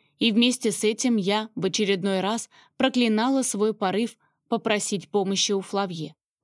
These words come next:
Только подумать, он причастен к тому случаю.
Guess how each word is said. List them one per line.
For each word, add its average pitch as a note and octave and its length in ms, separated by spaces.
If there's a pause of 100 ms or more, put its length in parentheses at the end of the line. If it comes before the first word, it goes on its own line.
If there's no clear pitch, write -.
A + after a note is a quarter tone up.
(520)
Только B3+ 300
подумать, A#3 600 (380)
он C4+ 180
причастен C4+ 680
к - 80
тому A#3 300
случаю. G3+ 680